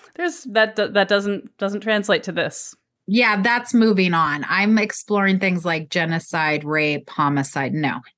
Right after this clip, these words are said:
Speaker 2: So for me, it's really, uh, for me, it's almost like something being really bitter in your mouth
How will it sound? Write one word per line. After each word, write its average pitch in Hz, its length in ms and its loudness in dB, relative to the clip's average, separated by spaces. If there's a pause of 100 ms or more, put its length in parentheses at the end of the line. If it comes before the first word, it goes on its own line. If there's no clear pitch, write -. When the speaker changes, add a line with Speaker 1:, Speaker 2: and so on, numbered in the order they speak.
(420)
Speaker 2:
So 240 240 0
for 233 140 0
me, 226 260 4
it's 190 240 -2
really, 170 760 0 (840)
uh, 156 160 -6 (1500)
for 214 120 0
me, 226 300 4
it's 190 180 -2
almost 208 540 2
like 175 600 0 (920)
something 202 800 2
being 170 500 0
really 196 680 4 (200)
bitter 180 340 2
in 165 200 0
your 156 120 0
mouth 147 480 -2